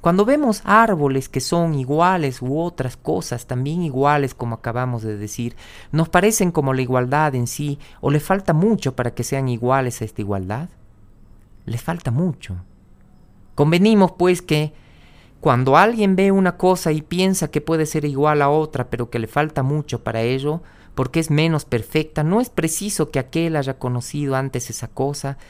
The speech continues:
a la que dice que la otra se le parece. "Es absolutamente necesario",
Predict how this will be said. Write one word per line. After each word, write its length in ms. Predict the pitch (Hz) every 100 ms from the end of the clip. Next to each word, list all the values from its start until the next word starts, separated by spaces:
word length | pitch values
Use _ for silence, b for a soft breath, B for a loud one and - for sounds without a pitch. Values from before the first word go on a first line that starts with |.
| B -
a 100 | 120
la 140 | 127
que 140 | 131
dice 340 | 131 175 165 123
que 140 | 120
la 120 | 117
otra 260 | 123 123 113
se 120 | -
le 100 | 104
parece. 560 | - 98 95 - 160 196 - - - - - - - - - - - - - - -
"Es 200 | 131 131
absolutamente 840 | - - 104 139 - 120 127 123 107
necesario", 680 | 101 - - 104 95 87